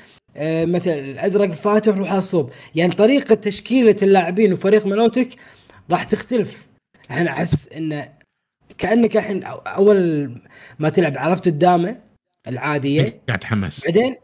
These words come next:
Speaker 2: من كلام
Speaker 1: الحين
Speaker 2: جاسم قاعد أتحمس، مو من الحرف.
Speaker 1: إيه، الحين قاعد تدش بشطرنج، لأنه فيها وايد عناصر. فيصير فيها لخبطة، يعني، مو لخبطة،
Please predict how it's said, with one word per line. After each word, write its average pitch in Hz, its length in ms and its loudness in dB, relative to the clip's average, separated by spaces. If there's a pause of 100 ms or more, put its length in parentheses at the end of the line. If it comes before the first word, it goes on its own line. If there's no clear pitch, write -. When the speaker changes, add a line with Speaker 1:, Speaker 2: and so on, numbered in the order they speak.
(100)
Speaker 2:
من 117 60 -6
كلام 131 180 0
Speaker 1:
الحين 330 160 4
Speaker 2:
جاسم 160 160 0
قاعد 92 140 -4
أتحمس، 98 420 -8
مو 120 140 0
من 117 160 0
الحرف. 101 460 -4 (380)
Speaker 1:
إيه، 156 220 -6 (100)
الحين 269 680 -2
قاعد 185 180 2
تدش 254 240 0
بشطرنج، 208 540 -2 (220)
لأنه 151 220 -2
فيها 156 300 0 (100)
وايد 240 420 2
عناصر. 147 380 -6 (560)
فيصير 151 460 2
فيها 185 360 4
لخبطة، 170 460 0
يعني، 120 340 -8
مو 226 160 4
لخبطة، 226 480 2